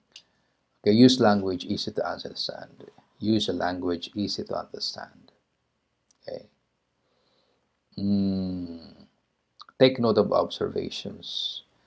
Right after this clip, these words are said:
So what are you going to observe? Feelings, behavior, environment, and even some interactions happening, and the personality of your participants. Be sensitive with the words you use.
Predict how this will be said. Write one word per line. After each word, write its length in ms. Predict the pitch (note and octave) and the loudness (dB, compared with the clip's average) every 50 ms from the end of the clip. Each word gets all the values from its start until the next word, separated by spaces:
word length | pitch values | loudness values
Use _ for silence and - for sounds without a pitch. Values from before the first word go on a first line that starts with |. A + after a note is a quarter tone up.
| _ _ _ _ _ | _ _ _ _ _
So 140 | - - A2 | -4 2 4
what 140 | A2+ A2+ | 6 6
are 40 | A#2 | 6
you 60 | A2+ | 4
going 280 | G2+ G#2 G2+ G2+ G2+ G2 | 4 4 2 2 2 0
to 60 | G#2 G2+ | -2 -2
observe? 520 | G2 - - - A2+ A2 A#2 A#2 G#2+ - | -2 -4 -6 -4 -2 0 2 0 0 -2
Feelings, 640 | - - - G#2 G2 F#2 G2 G2+ G#2 G#2+ G#2 - - | -10 -8 -4 -4 -2 -2 -2 -4 -4 -4 -6 -6 -6
behavior, 920 | G2 F2+ - - F2+ F2 - - F#2+ F#2+ F#2 F#2 G2 F#2+ F#2+ F#2+ - - - | -8 -10 -8 -6 -8 -6 -4 -6 -6 -6 -6 -6 -6 -4 -4 -4 -6 -8 -12
environment, 1040 | F#2 F#2 F2+ F#2+ F#2 F#2 F2+ F2+ F2+ F2+ F2+ F#2 - G#3+ - _ _ - - - _ _ _ _ _ _ _ _ | -16 -12 -4 0 0 0 0 -2 -4 -8 -10 -14 -14 -16 -20 _ _ -18 -18 -18 _ _ _ _ _ _ _ _
and 160 | - - - A#2+ | -12 -10 -8 -8
even 180 | A#2 G#2+ A2+ | -6 -6 -4
some 240 | G#2+ - G#2+ G2+ G2+ | -4 -2 -2 -2 -4
interactions 800 | F#2 - G2 F#2+ F#2+ F#2+ F#2 F#2+ - - - - G#2 G2+ G#2 - | -6 -8 -10 -6 -4 -4 -4 -4 -6 -8 -10 -8 -8 -8 -8 -8
happening, 500 | - F#2 - - - F2 F2 - - G2 _ _ _ _ _ _ _ _ _ _ _ _ _ _ _ _ _ _ | -10 -10 -10 -10 -12 -14 -14 -14 -14 -16 _ _ _ _ _ _ _ _ _ _ _ _ _ _ _ _ _ _
and 180 | - G2+ F#2+ F#2 | -12 -10 -6 -6
the 60 | G2 | -6
personality 800 | - - F#2+ - - - G2 F#2 F#2 F#2 F2+ F2 F2 - - - - | -4 -2 -4 -4 -4 -4 -4 -2 -2 -4 -4 -6 -8 -8 -8 -8 -8
of 140 | - - | -8 -10
your 100 | F2 F2 | -12 -14
participants. 1400 | F2+ _ - F#2 - - - - - - - _ - - - _ - - - - - - - - - - - - _ _ _ _ _ _ _ _ _ _ _ _ _ _ _ _ _ _ _ _ _ _ _ _ _ _ _ _ _ _ _ _ _ _ _ _ _ _ _ _ _ _ _ _ _ _ _ _ _ _ _ _ _ _ _ _ _ _ _ - | -12 _ -12 -12 -10 -12 -12 -10 -10 -12 -14 _ -20 -20 -20 _ -18 -12 -12 -8 -6 -6 -6 -6 -8 -12 -16 -18 _ _ _ _ _ _ _ _ _ _ _ _ _ _ _ _ _ _ _ _ _ _ _ _ _ _ _ _ _ _ _ _ _ _ _ _ _ _ _ _ _ _ _ _ _ _ _ _ _ _ _ _ _ _ _ _ _ _ _ 4
Be 100 | A#2 B2 | 4 6
sensitive 600 | B2 - - B2+ A#2+ - - - A2 A2+ G#2 F#2 | 6 6 6 4 4 4 0 -2 -2 -2 -2 -2
with 80 | G#2 F#2 | -4 -4
the 80 | F#2+ | -4
words 320 | F#2 G2+ G2+ G2+ F#2+ - G2+ | -2 0 0 0 0 -2 -4
you 60 | F#2 | -4
use. 840 | F2+ F2+ F2+ F2+ F2+ E2 - - - - - - - - - - | -4 -2 -2 -2 -4 -4 -6 -8 -8 -8 -10 -10 -12 -14 -16 -18